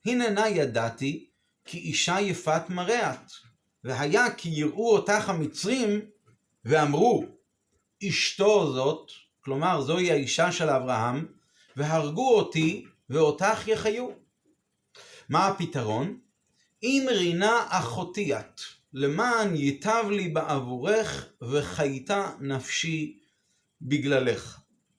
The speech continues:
עכשיו, הפירוש "וחייתה נפשי בגללך" הוא מובן. אברהם אבינו דואג כשהוא יחיה, כי הרי הם רוצים להרוג אותו אם הוא יאמר שזוהי אשתו.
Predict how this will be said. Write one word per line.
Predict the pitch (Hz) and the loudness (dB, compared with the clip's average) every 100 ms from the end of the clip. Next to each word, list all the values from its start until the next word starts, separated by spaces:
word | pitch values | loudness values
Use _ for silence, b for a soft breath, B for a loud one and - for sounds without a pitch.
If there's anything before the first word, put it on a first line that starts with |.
| _ | _
עכשיו, | 131 165 156 | -4 0 0
הפירוש | 151 160 233 285 | 0 0 0 0
"וחייתה | 196 160 - 156 143 208 220 | -2 -4 -2 -4 -2 0 0
נפשי | 170 - 190 | -2 -4 -8
בגללך" | 170 156 131 117 123 190 - | -6 -6 -4 -2 -2 -2 -6
הוא | 135 | -6
מובן. | 147 180 180 240 214 - _ _ b b b b b b 127 | -4 -2 0 0 -2 -12 _ _ b b b b b b -6
אברהם | 131 190 185 | 0 2 2
אבינו | 143 143 214 226 233 | -2 -2 -2 -2 -4
דואג | 202 123 143 165 214 220 160 | -4 -2 -2 2 2 2 0
כשהוא | - 185 180 | -4 -2 -4
יחיה, | 175 139 202 262 - - - | -6 0 2 2 -2 -10 -4
כי | 147 | -2
הרי | 143 160 | 2 2
הם | 151 | 2
רוצים | 143 139 175 196 | 0 -2 -4 -2
להרוג | 196 175 180 247 | 0 0 2 0
אותו | 240 - 170 | 0 0 0
אם | 190 208 | 2 2
הוא | 196 | 2
יאמר | 170 165 165 190 165 | 2 0 0 0 0
שזוהי | - 165 110 151 180 156 160 147 | -4 -4 -2 0 0 0 -2 -2
אשתו. | - 202 - - | 0 2 2 -2